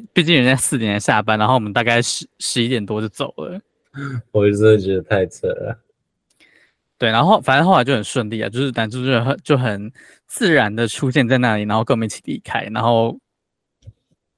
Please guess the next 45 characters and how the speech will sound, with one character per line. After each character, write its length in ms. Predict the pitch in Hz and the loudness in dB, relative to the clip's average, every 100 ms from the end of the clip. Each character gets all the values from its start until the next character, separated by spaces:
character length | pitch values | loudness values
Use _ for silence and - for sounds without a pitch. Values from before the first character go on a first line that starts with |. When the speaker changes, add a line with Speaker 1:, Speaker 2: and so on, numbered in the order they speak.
| - | -10
Speaker 1:
对， 140 | 110 | -8
就 80 | 107 | -8
是 80 | 110 | -8
这 100 | - | -8
样 160 | 131 | -8
子。 220 | 101 - - - _ - - _ _ _ _ _ _ - | -12 -14 -16 -16 _ -20 -20 _ _ _ _ _ _ -10
Speaker 2:
还 100 | 82 | -8
好 160 | 80 | -8
没 140 | 78 76 | -10 -14
有。 60 | 78 _ _ _ _ _ _ _ _ _ _ _ | -16 _ _ _ _ _ _ _ _ _ _ _
Speaker 1:
对， 160 | - - | -16 -6
然 120 | - 165 | 2 2
后， 60 | |
哎， 160 | 190 175 - - | 4 0 -2 -6
而 60 | 170 | 2
且 80 | 202 | 4
我 100 | 135 | 6
要 80 | 147 | 4
说， 280 | - 156 | 2 2
就 80 | 147 | 2
是 60 | 170 | 0
我 60 | |
们 100 | 139 | 0
去 60 | 110 | 0
逛 240 | 135 131 | 2 2
老 140 | 107 95 | 0 -4
街 180 | 117 113 | 0 0
的 80 | |
时 120 | 107 113 | 0 2
候， 120 | 117 | 0
我 40 | |
们 180 | 107 107 | 0 -6
去 160 | 104 127 | -4 -4
吃， 480 | - 117 113 113 131 - - _ _ | -2 -2 0 -2 -4 -16 -20 _ _
就 140 | - 113 | -10 -4
是 560 | 120 117 113 110 113 - _ | 0 2 2 2 0 -6 _
蚵 280 | - 107 120 | -2 2 2
仔 0 | |
煎。 480 | - 113 95 101 117 _ _ _ _ _ _ _ _ _ _ _ _ _ | 0 -4 -4 -10 -16 _ _ _ _ _ _ _ _ _ _ _ _ _
然 120 | 107 | 0
后 100 | 135 | 4
Speaker 2:
超 180 | 147 139 | 4 4
级 80 | 95 | 4
好 140 | 82 | 2
吃。 260 | - 76 | -4 -14